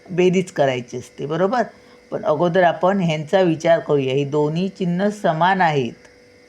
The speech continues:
हां, मग आपण काय करणार? अ-, असू दे, त्यांना तिथेच राहू दे.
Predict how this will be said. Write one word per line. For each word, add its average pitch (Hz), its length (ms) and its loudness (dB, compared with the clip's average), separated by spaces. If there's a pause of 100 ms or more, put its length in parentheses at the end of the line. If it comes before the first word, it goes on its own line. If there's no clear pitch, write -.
(240)
हां, 185 280 0 (460)
मग 151 200 -2
आपण 165 280 2
काय 160 220 2
करणार? 165 600 2 (520)
अ-, - 400 -6
असू 185 160 0
दे, 127 160 -4 (260)
त्यांना 165 240 0
तिथेच 175 360 -2
राहू 147 240 2
दे. 196 220 0